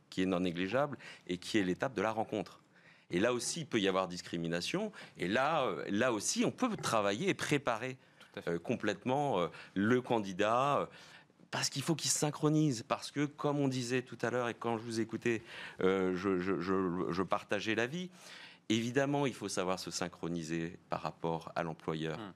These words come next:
Speaker 1: Il faut savoir le faire pour, euh, pour, euh, se, se trouver finalement.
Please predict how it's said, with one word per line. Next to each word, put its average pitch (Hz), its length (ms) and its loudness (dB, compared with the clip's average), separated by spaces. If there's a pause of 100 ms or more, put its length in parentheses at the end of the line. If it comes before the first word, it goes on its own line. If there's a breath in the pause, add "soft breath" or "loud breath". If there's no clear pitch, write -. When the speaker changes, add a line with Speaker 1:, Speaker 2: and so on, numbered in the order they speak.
(160)
Speaker 1:
Il 85 80 -14
faut 135 200 -6
savoir 85 360 -2
le 80 80 -6
faire 80 340 -4 (340 loud breath)
pour, 95 420 0
euh, 90 60 -2
pour, 87 400 -4
euh, 80 100 -4 (200 loud breath)
se, 101 320 2
se - 160 -4
trouver 127 440 0
finalement. 87 460 -2